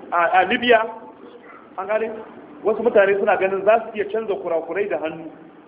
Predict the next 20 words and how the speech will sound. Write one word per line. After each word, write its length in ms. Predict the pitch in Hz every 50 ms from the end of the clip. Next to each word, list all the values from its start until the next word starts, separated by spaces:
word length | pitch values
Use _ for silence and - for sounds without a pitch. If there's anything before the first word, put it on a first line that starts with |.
| - - - - - - - - - - - - -
Shine 160 | 262 285 277
ma 100 | 262 254
abin 140 | 247 247 233
da 60 | 233
yake 120 | 233 220
faruwa 260 | 214 190 185 202 202 196
a 20 |
Najeriya, 420 | 185 165 156 160 175 185 190 170
ƙasarmu. 380 | - 180 175 202 208 208 170 135 - - - - - - - - - - - - - - - - - - - - - - - - - - - -
Akwai 140 | - - 247
masu 200 | 277 226 233 233
ganin 320 | 214 220 220 220 214 214 - - - - - -
za 160 | - 214 240 226
su 60 | 226
iya 100 | 226 220
amfani 300 | 196 - - 170 185 214
da 100 | 208 185
makamansu 580 | 180 202 196 - 214 202 208 214 214 208 208 311 - - - - - - - - - -
su 60 | -
canza. 320 | - 202 208 202 170 147